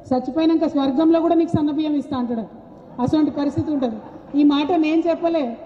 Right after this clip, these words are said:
అలిశెట్టి ప్రభాకర్ అని మన జగిత్యాల కవి చెప్పింది. నాయకులు ఎట్లుంటారంటే, "చచ్చిపోయినాక స్వర్గంలో కూడా నీకు సన్నబియ్యం ఇస్తా" అని వాగ్దానాలు చేసే నాయకులు ఉంటారన్నారు. అట్లాంటి నాయకుల్ని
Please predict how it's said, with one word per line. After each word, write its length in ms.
అలిశెట్టి 440
ప్రభాకర్ 560
అని 200
మన 200
జగిత్యాల 540
కవి 280
చెప్పింది. 400
నాయకులు 440
ఎట్లుంటారంటే, 840
"చచ్చిపోయినాక 520
స్వర్గంలో 480
కూడా 140
నీకు 160
సన్నబియ్యం 480
ఇస్తా" 260
అని 260
వాగ్దానాలు 580
చేసే 240
నాయకులు 400
ఉంటారన్నారు. 460
అట్లాంటి 440
నాయకుల్ని 680